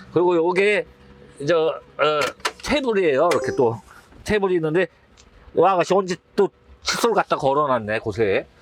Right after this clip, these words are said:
<laughs> 그래서 요거는 이, 이동식이에요. 차 뒤에다 갖다 놓고 쓰-, 쓸 수도 있고 이렇게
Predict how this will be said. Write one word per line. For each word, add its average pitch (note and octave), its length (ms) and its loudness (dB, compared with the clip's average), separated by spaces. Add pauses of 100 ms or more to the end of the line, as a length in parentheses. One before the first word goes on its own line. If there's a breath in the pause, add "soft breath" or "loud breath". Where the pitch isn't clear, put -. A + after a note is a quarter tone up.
(140)
<laughs> - 1300 -4 (2500 loud breath)
그래서 G3+ 260 2
요거는 G3 680 0 (480 loud breath)
이, - 60 0 (260)
이동식이에요. G#3+ 600 0
차 - 160 -2
뒤에다 G3+ 420 0
갖다 F#3 260 0
놓고 F3+ 260 -2
쓰-, - 260 -12
쓸 A3 280 -2
수도 - 220 -4
있고 E3 260 -2
이렇게 D#3+ 380 -2